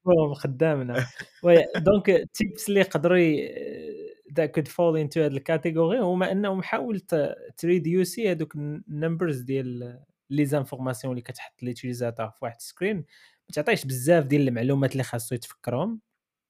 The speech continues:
آه، فهمتي؟ ال-، الس-، ال-، ماشي السهل الممتنع، وانما ال-، الحوايج اللي مهمين بزاف هما اللي ديرهم.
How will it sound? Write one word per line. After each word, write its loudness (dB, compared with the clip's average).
آه، 2
فهمتي؟ -4
ال-، -10
الس-، -8
ال-، -4
ماشي -6
السهل -2
الممتنع، -2
وانما 0
ال-، -2
الحوايج 6
اللي 4
مهمين 2
بزاف -2
هما 0
اللي 0
ديرهم. -2